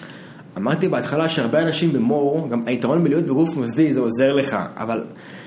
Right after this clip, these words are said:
כשאתה בגיל עשרים ואחת ואין לך את הידע בכלכלה או בחשבונאות, אז קשה גם לעזור לך, כי הדו-שיח הראשוני הוא,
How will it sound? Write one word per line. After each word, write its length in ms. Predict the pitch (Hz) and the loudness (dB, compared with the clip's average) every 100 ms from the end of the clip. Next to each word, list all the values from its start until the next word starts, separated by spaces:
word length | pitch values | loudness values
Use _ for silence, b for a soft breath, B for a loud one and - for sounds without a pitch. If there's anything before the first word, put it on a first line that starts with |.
| B | B
כשאתה 140 | - - | -10 -6
בגיל 200 | 123 220 | 0 2
עשרים 260 | 220 220 | 2 2
ואחת 200 | 185 185 170 | 2 2 2
ואין 120 | 160 | 2
לך 140 | 185 | 2
את 120 | 143 127 | 0 2
הידע 180 | 160 | 2
בכלכלה 440 | 156 131 117 123 143 | 2 0 0 2 2
או 100 | 156 | 2
בחשבונאות, 720 | 135 123 120 135 160 170 170 - | 0 -2 0 2 2 2 0 -6
אז 140 | - - - | -6 -6 -6
קשה 200 | - 175 | -2 0
גם 140 | 202 | 2
לעזור 420 | 170 131 131 143 | 2 0 2 2
לך, 180 | 151 123 104 101 | 2 2 -2 -4
כי 480 | - 127 120 117 113 B B B - | -2 0 2 0 -2 B B B -8
הדו-שיח 680 | 117 185 - 208 214 208 | 0 0 2 2 2 2
הראשוני 460 | 165 131 127 135 175 | 0 0 0 2 2
הוא, 100 | 185 | 2